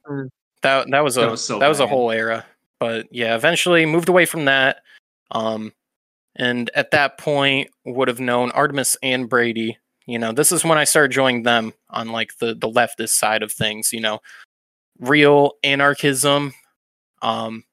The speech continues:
Speaker 2: a-, at least real compared to anarcho-capitalism and, you know, Marxism, a-, all of these things that are on the left. And, um, you know, spent my time reading up on all of that, you know, just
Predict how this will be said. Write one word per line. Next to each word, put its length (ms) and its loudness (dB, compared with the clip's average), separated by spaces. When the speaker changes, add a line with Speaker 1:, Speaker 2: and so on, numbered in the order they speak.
Speaker 2:
a-, 200 -2
at 100 0
least 220 -2
real 240 0
compared 400 -8
to 160 -8
anarcho-capitalism 1160 -4
and, 400 -4
you 160 -4
know, 120 -2
Marxism, 920 0
a-, 160 2
all 220 4
of 180 -8
these 340 -2
things 540 -8
that 120 0
are 120 -4
on 160 -8
the 60 -14
left. 480 -8
And, 260 -12
um, 260 -12
you 100 -4
know, 180 -6
spent 340 -2
my 180 2
time 480 0
reading 280 -4
up 180 0
on 140 4
all 200 4
of 140 -4
that, 360 0
you 100 -8
know, 120 -8
just 340 -6